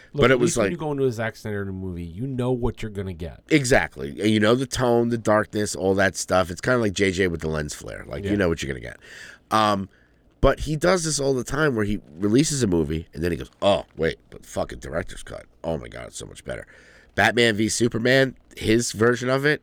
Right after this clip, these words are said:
Speaker 2: the director's cut of it, was so much better. Um, Justice League,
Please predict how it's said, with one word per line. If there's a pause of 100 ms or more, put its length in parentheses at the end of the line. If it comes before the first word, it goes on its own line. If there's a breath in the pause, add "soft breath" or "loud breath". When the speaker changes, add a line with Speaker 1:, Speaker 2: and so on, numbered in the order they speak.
(140)
Speaker 2:
the
director's
cut
of
it,
was
so
much
better. (560 soft breath)
Um,
Justice
League,